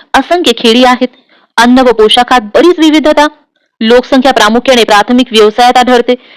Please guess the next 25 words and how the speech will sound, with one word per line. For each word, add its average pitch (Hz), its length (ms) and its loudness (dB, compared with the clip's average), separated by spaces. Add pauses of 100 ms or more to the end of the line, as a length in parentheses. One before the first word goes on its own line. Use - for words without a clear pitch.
शेती 311 360 0
हा 359 120 0
प्रमुख 311 400 0 (140)
व्यवसाय 220 360 2
आहे. 247 260 0 (840)
भूमध्य 339 380 0
सागरी 269 360 0
प्रदेशामध्ये 285 640 0 (460)
ग्रीक 269 240 0
व 214 60 2
रोमन 214 300 2
संस्कृतीचा 247 540 -2
विकास, 214 380 0 (300)
शेती 311 380 0
हा 339 140 0
मूळ 294 200 2
व्यवसाय, 214 420 0 (400)
फळे 269 200 2
व 254 100 0
फुलांची 247 460 -2
शेती 233 380 -4 (320)
जास्त. 233 320 0 (380)
बघा 254 220 0
या 226 220 2
ठिकाणी 262 400 0